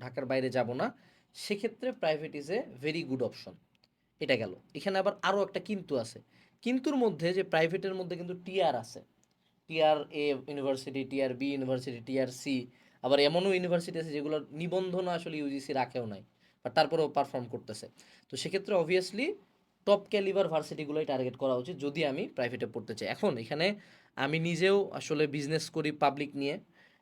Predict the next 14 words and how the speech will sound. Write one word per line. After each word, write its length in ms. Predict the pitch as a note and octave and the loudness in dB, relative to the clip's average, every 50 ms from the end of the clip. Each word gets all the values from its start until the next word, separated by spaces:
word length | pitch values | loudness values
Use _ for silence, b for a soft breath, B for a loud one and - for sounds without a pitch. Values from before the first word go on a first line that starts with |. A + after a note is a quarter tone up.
| b | b
এখন 200 | - B2 - C#3+ | -8 -6 -6 -2
কথা 220 | C3+ D3+ D3+ D#3+ E3+ | -2 -2 0 2 2
হলো 120 | E3+ E3+ | 2 2
পাবলিকে 520 | E3+ - D#3 D3+ D3 D#3+ F3 F3 E3+ F3+ | 4 4 4 4 4 0 -4 0 2 0
কারা 240 | E3+ - E3+ D#3+ E3+ | 2 4 4 4 4
পড়তে 340 | F3 E3+ F3 E3 - - E3+ | 2 0 -6 -8 -4 -6 -6
চায় 240 | E3 - E3+ D#3 D#3 | -2 2 2 2 2
এটা 200 | D#3 D3 D3 D3+ | 2 0 0 0
আমরা 160 | C#3+ C#3+ C#3+ | 2 2 0
জানি, 340 | C#3 D3 C#3 C#3 C#3+ D3 D3+ - | 2 2 0 0 0 -6 -8 -8
ভালো 180 | B2+ C3+ C3+ C3+ | -2 0 0 0
স্টুডেন্টদের 360 | C3 - D3+ C#3+ C#3 C3+ C#3 | 0 -2 -6 -4 -4 -4 -2
টার্গেট 320 | C3+ D3 C3+ C3 C3 C3 C3+ | 0 0 2 2 0 0 -2
থাকে। 220 | C#3+ B2+ A#2+ C3 | -6 -4 -4 -4